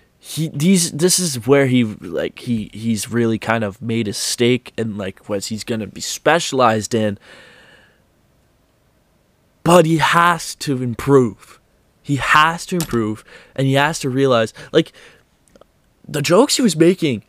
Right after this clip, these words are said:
like, I'm surprised he even went there. Yeah, I'm surprised he even went there. And the, the jokes that made the cut, I'm surprised he even went there. To go there,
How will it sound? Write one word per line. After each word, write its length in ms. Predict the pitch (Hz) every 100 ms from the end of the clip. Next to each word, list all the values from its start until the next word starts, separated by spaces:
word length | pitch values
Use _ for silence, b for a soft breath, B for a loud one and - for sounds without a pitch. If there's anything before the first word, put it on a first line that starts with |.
| _ _ _ _ _ _ -
like, 240 | 139 -
I'm 160 | - 156
surprised 480 | 160 151 151 151 135
he 60 |
even 200 | 127 117
went 300 | 113 117 101
there. 140 | 104 101 b b b
Yeah, 180 | - 127
I'm 140 | 123 156
surprised 400 | 165 165 170 147
he 80 |
even 180 | 147 131
went 180 | 123 113
there. 220 | - - _ _ _ _ _ _ _ _ _ _ _
And 140 | 151 139
the, 100 | 131
the 220 | - 143
jokes 340 | 151 156 156
that 140 | 165 139
made 160 | 143
the 80 | -
cut, 180 | - 143
I'm 140 | 123
surprised 460 | - - 147 143 135
he 40 |
even 160 | 131 117
went 180 | 107 92
there. 160 | 101 - B B B _ _ -
To 100 | -
go 260 | - 175
there, 360 | 170 147 160 170